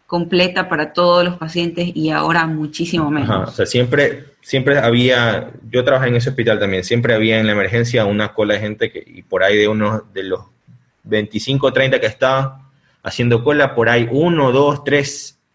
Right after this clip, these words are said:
Speaker 2: se han meritado una atención un poco más rápida. Ahora la cola no es de veinte, sino de doscientos. Ya, y de esos doscientos, tal vez veinte sí necesitan esa aten-, esa atención. O sea, se ha, creo que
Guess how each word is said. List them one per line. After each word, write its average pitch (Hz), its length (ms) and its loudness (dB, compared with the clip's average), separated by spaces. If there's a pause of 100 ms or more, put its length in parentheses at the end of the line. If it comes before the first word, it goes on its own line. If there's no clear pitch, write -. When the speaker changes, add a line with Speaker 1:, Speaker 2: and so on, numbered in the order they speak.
(280)
Speaker 2:
se - 160 -2
han 117 60 2
meritado 120 400 2
una 120 180 2
atención 113 280 -4
un 110 80 -4
poco 113 160 -8
más 104 120 -4
rápida. - 420 -4 (320)
Ahora 117 600 0 (220)
la 95 220 0
cola 117 240 2
no 117 80 -2
es 117 40 0
de 110 100 2
veinte, 131 320 0
sino 104 280 -4
de 95 420 -2
doscientos. - 540 -6 (1000)
Ya, 95 340 0
y 98 160 -2
de 101 100 4
esos 127 220 -2
doscientos, 123 600 2
tal 110 160 2
vez 110 240 0
veinte 117 400 2
sí 113 160 -4
necesitan 107 460 -2
esa 101 240 -2
aten-, 95 180 -8
esa - 500 -12
atención. - 340 -14
O 78 40 -14
sea, 82 160 -4
se - 240 -8
ha, 82 80 -4
creo 92 220 -4
que 90 240 -2